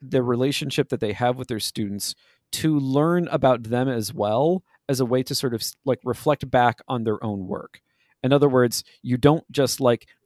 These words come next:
impart knowledge to your students. You don't just, like, give to your mentors, your mentees. You essentially use, use them sounds bad, but you sort of, like, through them, you see yourself again, you see your own deficiencies,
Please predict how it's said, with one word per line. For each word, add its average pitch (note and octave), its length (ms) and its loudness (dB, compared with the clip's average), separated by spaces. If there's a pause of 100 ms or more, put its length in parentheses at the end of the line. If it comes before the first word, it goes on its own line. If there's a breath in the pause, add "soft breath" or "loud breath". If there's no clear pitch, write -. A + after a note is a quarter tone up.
impart C3+ 680 -2
knowledge A2 720 -2
to - 120 -16
your E2 140 -10
students. F2+ 400 -12
You A2 60 -8
don't A2+ 180 -6
just, A2+ 200 -8
like, G#2 260 -4 (320 soft breath)
give C#3 380 2
to A#2+ 180 -6
your G2+ 180 -2
mentors, G2 440 -8 (260 soft breath)
your B2+ 140 2
mentees. G2+ 500 -4 (420)
You D3 480 4 (440)
essentially D3+ 640 -4
use, D3 440 -2
use E3 340 2
them D3 160 4
sounds A2+ 320 0
bad, G2+ 240 -4
but A2+ 120 -2
you B2+ 100 -6
sort C3 180 -2
of, B2 80 -4
like, A#2+ 140 -2
through E3+ 540 -2
them, B2+ 380 2 (240 soft breath)
you C3+ 120 -4
see E3+ 240 -2
yourself D3 460 0
again, B2 320 0
you G#2+ 120 -6
see - 240 -6
your C#3+ 240 -2
own B2+ 100 -2
deficiencies, A2+ 600 -8